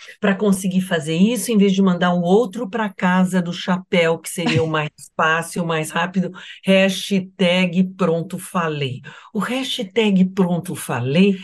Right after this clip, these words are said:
é a falta de habilidade de ativarmos o sistema de ne-, repressão e inibição, que é a tecla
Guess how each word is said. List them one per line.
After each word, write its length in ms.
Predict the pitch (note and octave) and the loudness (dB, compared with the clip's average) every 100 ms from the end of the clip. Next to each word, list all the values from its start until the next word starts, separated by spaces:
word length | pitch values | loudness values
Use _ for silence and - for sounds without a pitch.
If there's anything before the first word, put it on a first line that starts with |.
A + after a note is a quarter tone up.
| - - | -14 -2
é 340 | F#3+ G3+ - - | 2 2 0 -4
a 160 | F3 F#3 | -2 -2
falta 680 | - - - A#3 C4 C4+ B3+ | -2 -8 -2 -2 -2 -6 0
de 100 | C4 | 0
habilidade 840 | A3+ A3 G3 E3 A3 A3+ F#3+ F#3+ | 2 0 2 2 2 2 2 2
de 140 | F#3 | 2
ativarmos 960 | A3+ - A#3 F#3 F3+ C4 F#4 D#4 C4+ G#3+ | -2 -2 -4 -2 0 0 -2 -6 -2 0
o 80 | G#3 | -2
sistema 520 | A3+ F#3 G#3+ F#3+ E3+ | -2 -4 2 2 2
de 140 | D#3+ | 0
ne-, 260 | D#3+ D#3 C#3+ - | 0 0 0 0
repressão 520 | F#3 F#3 E3+ D#3+ F3+ | 0 2 0 0 0
e 40 | D#3+ | 0
inibição, 560 | C#3+ B2+ B2 - G3+ | -2 -4 -8 0 2
que 100 | F#3 | 2
é 40 | E3+ | 0
a 40 | |
tecla 440 | - F3 F3 C#3+ | -2 -4 -2 -6